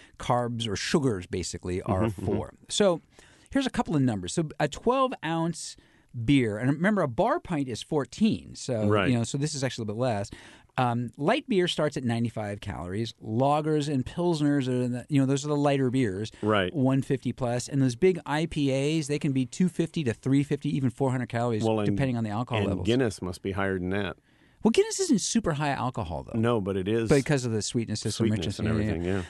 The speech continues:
Speaker 1: So if mixed drinks, like your
Speaker 2: Mm-hmm.
Speaker 1: basic old-fashioned or Manhattan, there's some sweetness in there, too. And they can go from one fifty to one seventy-five to two hundred calories. And then the sweeter drinks, you know, your pina coladas are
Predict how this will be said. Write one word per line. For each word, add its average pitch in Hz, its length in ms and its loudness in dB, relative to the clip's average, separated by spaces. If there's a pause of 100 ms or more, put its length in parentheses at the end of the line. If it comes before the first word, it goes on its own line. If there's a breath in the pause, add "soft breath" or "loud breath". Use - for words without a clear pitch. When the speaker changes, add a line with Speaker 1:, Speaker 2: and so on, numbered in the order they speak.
Speaker 1:
So 185 240 2
if 180 160 -2
mixed 196 360 4
drinks, 90 380 -6 (160)
like 135 220 0
your 110 80 4
Speaker 2:
Mm-hmm. 127 60 2
Speaker 1:
basic 147 300 0
old-fashioned 123 640 -2
or 110 60 0
Manhattan, 110 480 -2
there's 143 180 2
some 185 120 0
sweetness 190 440 -2
in 120 100 0
there, 110 120 0
too. 117 480 0 (340 loud breath)
And 147 120 4
they 185 80 2
can 170 160 0
go 147 340 2
from 123 560 -2
one 139 420 2
fifty 131 600 0
to 123 40 2
one 123 140 0
seventy-five 120 460 0
to 123 80 2
two 131 160 0
hundred 117 220 0
calories. 113 460 -2
And 127 200 4
then 127 220 2
the 107 240 -2 (160 soft breath)
sweeter 160 440 4
drinks, 110 400 -4
you 127 60 0
know, 113 100 0
your 104 300 0
pina 123 360 0
coladas 104 640 -2
are 90 160 -6